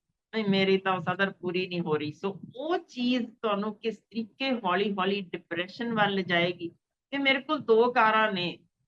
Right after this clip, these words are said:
ਪਰ ਮੈਂ ਉਹ ਨਾਲ ਦੇ ਵਾਲੀ ਜਿਹੜੀ ਵੱਡੀ ਕਾਰ ਗੁਆਂਢੀ ਕੋਲ ਹੈ ਨਾ, ਉਹ ਨਹੀਂ ਲੈ ਸਕਿਆ। ਯਾਨੀ ਉਹ ਦੋ ਕਾਰਾਂ ਵੀ ਨੇ, ਘਰ ਵੀ ਹੈ, ਸਕੂਟਰ ਵੀ ਹੈ, ਬੈਂਕ ਬੈਲੈਂਸ ਵੀ ਹੈ, ਪਰ ਉਹ ਜਿਹੜੀ ਮਨ ਵਿੱਚ ਇੱਕ <laughs> ਕੁੜਕੀ ਫਸੀ ਹੋਈ ਵੀ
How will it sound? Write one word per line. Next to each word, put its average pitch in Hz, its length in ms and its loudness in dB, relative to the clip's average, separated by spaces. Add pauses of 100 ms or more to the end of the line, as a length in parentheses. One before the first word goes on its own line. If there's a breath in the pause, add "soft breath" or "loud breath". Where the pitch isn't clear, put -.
(360)
ਪਰ 302 180 4
ਮੈਂ 302 260 4
ਉਹ 320 120 6
ਨਾਲ 262 480 4
ਦੇ 285 140 2
ਵਾਲੀ 254 280 2
ਜਿਹੜੀ 240 240 0
ਵੱਡੀ 220 360 -2
ਕਾਰ 208 260 4
ਗੁਆਂਢੀ 208 480 0
ਕੋਲ 185 280 -2
ਹੈ 185 60 2
ਨਾ, 185 120 0
ਉਹ 202 220 0
ਨਹੀਂ 170 220 -2
ਲੈ 151 220 2
ਸਕਿਆ। 156 440 -2
ਯਾਨੀ 180 340 0 (100)
ਉਹ 180 100 -4
ਦੋ 196 440 2
ਕਾਰਾਂ 180 440 4
ਵੀ 170 180 -2
ਨੇ, 170 220 -4
ਘਰ 160 360 2
ਵੀ 180 220 -4
ਹੈ, 175 160 2
ਸਕੂਟਰ 180 560 -2
ਵੀ 175 200 0
ਹੈ, 185 360 4
ਬੈਂਕ 160 300 -2
ਬੈਲੈਂਸ 180 420 -2
ਵੀ 170 200 0
ਹੈ, 165 260 0 (420)
ਪਰ 226 160 8
ਉਹ 233 120 8
ਜਿਹੜੀ 220 280 0 (140)
ਮਨ 220 300 4
ਵਿੱਚ 226 380 -2 (480)
ਇੱਕ 196 180 -4
<laughs> 214 460 -2
ਕੁੜਕੀ 247 480 -4
ਫਸੀ 220 380 0
ਹੋਈ 196 220 6
ਵੀ 240 160 -8